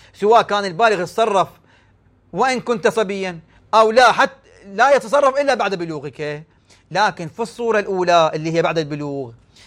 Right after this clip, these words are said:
إذا كان عليه تصرفات فورية، زين، تعال يابا، أنت من قلت له ال-، هذا الصبي أنت وصي، زين،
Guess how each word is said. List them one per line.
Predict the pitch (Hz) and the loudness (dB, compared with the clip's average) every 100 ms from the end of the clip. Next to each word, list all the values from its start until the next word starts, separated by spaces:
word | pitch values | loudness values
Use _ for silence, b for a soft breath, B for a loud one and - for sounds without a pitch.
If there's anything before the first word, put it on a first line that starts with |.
| B 147 | B -8
إذا | 147 151 | -2 -2
كان | 139 185 196 | -2 -6 -6
عليه | 143 147 170 | -6 -6 -6
تصرفات | 151 143 139 131 135 139 | -8 -8 -8 -2 0 0
فورية، | - 135 123 123 113 110 104 | 0 -8 -8 -10 -12 -14 -14
زين، | 117 127 113 | -14 -16 -14
تعال | 104 190 151 | -8 -8 -6
يابا، | 196 185 120 - b b - | -6 -6 -12 -16 b b -14
أنت | 165 180 | -12 -8
من | 175 147 | -6 -6
قلت | 170 190 | -6 -2
له | 180 165 156 - _ _ _ | 0 0 0 -8 _ _ _
ال-، | 151 131 127 127 131 123 | -14 -12 -10 -8 -6 -2
هذا | 160 160 | -2 -2
الصبي | - 151 127 127 127 | -4 -8 -8 -12 -12
أنت | 147 - | -14 -8
وصي، | 143 135 131 135 123 120 - b b b | -8 -6 -8 -12 -12 -14 -18 b b b
زين، | 120 127 143 | -16 -10 -10